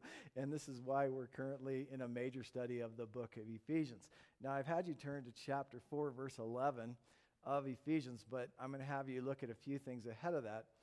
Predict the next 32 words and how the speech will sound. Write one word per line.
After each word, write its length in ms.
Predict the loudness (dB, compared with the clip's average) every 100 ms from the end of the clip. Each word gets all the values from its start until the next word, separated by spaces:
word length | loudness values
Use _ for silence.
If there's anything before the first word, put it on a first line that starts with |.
| -20 _ -10
as 160 | -6 -4
we 120 | -4
get 160 | -4 -8
started 420 | -2 2 2 0 -8
here 160 | -10 -8
too. 220 | -2 -2 -2
So 180 | -6
just 240 | -6 -8 -8
keep 240 | -6 -6
your 140 | -6 -8
finger 320 | -6 -4 -2
there, 420 | 0 2 2 0
and, 120 | -6 -10
and 160 | -8 -6
mo-, 120 | -6 -6
I'll 100 | -6
move 200 | -4 -4
you 100 | -4
around 280 | -2 -2 -2
a 40 |
little 200 | -6 -6
bit. 180 | -6 -6 -10 -20 -20 -6
But 80 | 0
we've 180 | 2 0 -2
put 140 | -4
together 320 | 0 2 4 2
this 220 | -4 -6
prayer. 420 | -6 0 2 2 -2 _ _ _ -10
This 160 | -8
is 120 | -8 0
based 340 | 2 2 2
on 180 | 0